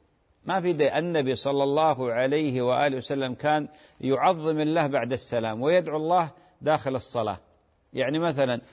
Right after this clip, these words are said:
بعد تكبيرة الإحرام: "اللهم باعد بيني وبين خطاياي"، هذا أحد صيغ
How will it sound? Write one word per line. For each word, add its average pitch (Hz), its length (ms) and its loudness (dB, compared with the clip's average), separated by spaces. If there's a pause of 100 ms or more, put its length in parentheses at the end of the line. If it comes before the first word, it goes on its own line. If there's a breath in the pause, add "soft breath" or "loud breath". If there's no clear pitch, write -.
(140 loud breath)
بعد 151 220 0
تكبيرة 147 500 -2
الإحرام: 139 440 0
"اللهم 110 500 -2
باعد 113 360 2
بيني 117 380 0
وبين 113 380 0
خطاياي"، 117 600 2
هذا 139 340 0
أحد 151 200 0
صيغ 143 340 -2